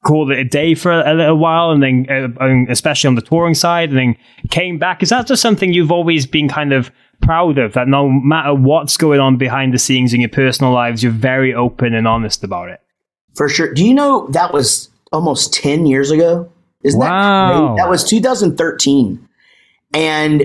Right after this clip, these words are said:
Speaker 2: what was happening was Eric was getting a divorce. I was getting a divorce. I was in a custody battle for my kids.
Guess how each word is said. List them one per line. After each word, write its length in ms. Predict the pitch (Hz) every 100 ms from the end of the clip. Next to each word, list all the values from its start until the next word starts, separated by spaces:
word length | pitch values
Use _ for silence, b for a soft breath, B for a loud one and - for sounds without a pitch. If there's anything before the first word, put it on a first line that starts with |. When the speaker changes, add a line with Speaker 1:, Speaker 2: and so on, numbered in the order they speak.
| 143
Speaker 2:
what 240 | 156 175 156
was 160 | 156
happening 420 | 196 349 - 160
was 560 | 139 151 180 180 - - -
Eric 300 | 143 180 185
was 140 | 170
getting 240 | 160 170 170
a 60 |
divorce. 460 | 160 156 160 120 -
I 140 | 123 156
was 160 | 151
getting 220 | 170 156
a 80 | 143
divorce. 540 | 135 127 143 143 113 -
I 80 |
was 220 | 139 147 143
in 80 |
a 40 | 131
custody 420 | - 131 - 135
battle 280 | 120 113 110
for 140 | -
my 140 | 110 104
kids. 500 | - 135 127 -